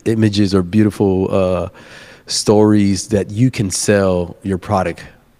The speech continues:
Why can't it be the other way around, where this is the product? So, you know, I'm in this, uh, I'm in this, uh, point in my life where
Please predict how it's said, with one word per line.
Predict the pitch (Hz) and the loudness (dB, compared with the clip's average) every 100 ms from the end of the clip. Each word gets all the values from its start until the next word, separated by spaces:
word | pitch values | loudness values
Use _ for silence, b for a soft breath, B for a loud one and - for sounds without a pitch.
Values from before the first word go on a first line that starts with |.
| _ _ _ _ _ _ | _ _ _ _ _ _
Why | - 107 | -2 0
can't | 117 | 0
it | 101 | 0
be | 104 | 2
the | 101 | 2
other | 101 | 2
way | 95 | 0
around, | 90 95 92 87 - _ b b b b b | -2 -2 -4 -6 -12 _ b b b b b
where | - 95 92 | 0 2 2
this | 82 120 139 | 4 2 2
is | 117 | 0
the | 92 | -4
product? | - 107 156 - - - _ _ _ b b b b b | -2 -4 -4 -10 -16 -20 _ _ _ b b b b b
So, | - 110 101 90 87 - _ _ - - | -2 2 2 0 -4 -16 _ _ -16 -4
you | 110 | 0
know, | 104 95 | 2 2
I'm | 98 110 | 2 2
in | 120 | 4
this, | 117 - - - | 2 -2 -8 -4
uh, | 104 98 95 92 - - | -2 0 -2 -4 -6 -4
I'm | 110 | -2
in | 113 | 2
this, | 110 98 | 0 0
uh, | - 104 98 101 - - _ _ _ - | -4 -4 -4 -4 -8 -20 _ _ _ -12
point | - 117 | -2 0
in | 110 | 2
my | 101 | 0
life | 98 98 110 104 | 0 0 0 0
where | 101 98 95 | 0 2 0